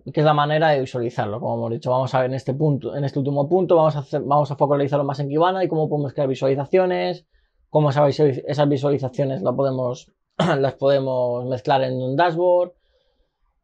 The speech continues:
y, y demás. Objetivos que queremos ganar con este, con este, que queremos conseguir con este curso.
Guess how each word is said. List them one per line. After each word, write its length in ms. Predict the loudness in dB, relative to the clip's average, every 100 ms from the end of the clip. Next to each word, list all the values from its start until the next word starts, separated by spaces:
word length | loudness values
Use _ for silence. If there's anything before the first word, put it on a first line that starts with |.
| _
y, 880 | -2 0 2 0 0 -2 -6 -6 -4
y 40 |
demás. 440 | -2 -4 -6 -10 -20 _ _ _ _ -20 _ _ _ _ _ _ _ _ _ _ _ _ _ _ _ _ -2
Objetivos 500 | 2 4 6 6 6
que 800 | 4 6 6 8 8 6 4 4
queremos 380 | 2 2 0 0
ganar 220 | 0 -2
con 100 | -6
este, 480 | -4 -4 -2 -2 -2
con 160 | -4
este, 220 | -4 -8 -10 _ _
que 120 | -4
queremos 240 | -2 -2
conseguir 300 | 0 0 0
con 140 | 0 -4
este 160 | -4
curso. 340 | -6 -8 -12